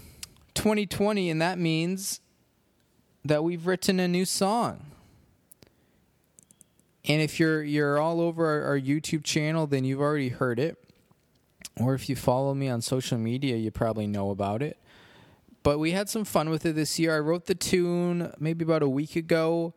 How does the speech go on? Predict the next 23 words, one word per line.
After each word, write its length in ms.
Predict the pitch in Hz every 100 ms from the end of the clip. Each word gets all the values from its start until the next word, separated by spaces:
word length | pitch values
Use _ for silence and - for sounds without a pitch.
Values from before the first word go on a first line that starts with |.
| - - - -
Uh, 340 | 147 139 143 143 - _ -
did 160 | 151 147
not 400 | 151 165 165 -
put 180 | 175
lyrics 520 | 147 147 160 170 - -
to 280 | - 170 170
it 180 | 165 -
until 680 | 139 139 - 143 143 139
yesterday. 960 | 127 123 131 156 - 175 143 120 117 131
I 60 | 123
wrote 240 | 123 120
the 100 | 123
lyrics. 680 | 113 117 127 143 - - - - _ - - - _ -
And 120 | 127
then 160 | 131
we 180 | 131 139
recorded, 920 | 135 127 - 151 156 165 170 165 156 -
actually, 380 | 135 139 - 147
we, 240 | 139 135
we 180 | 131 139
had 140 | 135
recorded 600 | 127 127 - 160 160 151
the, 140 | 131